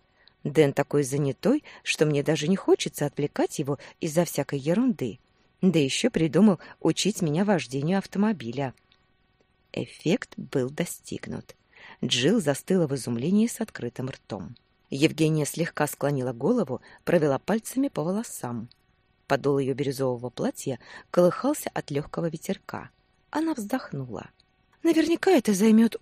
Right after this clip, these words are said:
уйму времени. Если хочешь, я могу попросить Дэна, чтобы он поручил Бренту заняться твоим обучением. Думаю, что лучше сделать это прямо сейчас". Джилл направилась к выходу.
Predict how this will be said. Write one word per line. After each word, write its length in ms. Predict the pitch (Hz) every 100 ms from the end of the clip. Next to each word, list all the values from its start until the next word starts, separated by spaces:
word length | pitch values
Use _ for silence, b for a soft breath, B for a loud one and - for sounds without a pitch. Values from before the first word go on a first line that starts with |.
| -
уйму 340 | 269 403 180
времени. 640 | 135 139 131 135 131 131 127 _ _ _ _
Если 440 | 156 156 160 -
хочешь, 560 | 165 - 381 - - - B B
я 220 | 147 175
могу 240 | 170 151
попросить 560 | 170 170 175 - 156 139
Дэна, 380 | 202 330 202 123 B B
чтобы 360 | - 185 156
он 140 | 175 175
поручил 420 | 170 185 - 320
Бренту 560 | 233 190 170 143 - 139
заняться 500 | 151 147 139 - 139
твоим 300 | 156 156 160
обучением. 840 | 156 - - 135 131 135 139 127 _
Думаю, 440 | 285 302 269 247
что 220 | 226 - 214
лучше 400 | 262 440 - 147
сделать 420 | 131 170 170 -
это 200 | - 262
прямо 260 | 277 294 285
сейчас". 720 | - - - - - - - _ _ _ _ _ _ _ _ _
Джилл 300 | - 131 151
направилась 600 | 262 302 185 151 170 214 -
к 80 |
выходу. 520 | 127 117 - 117 120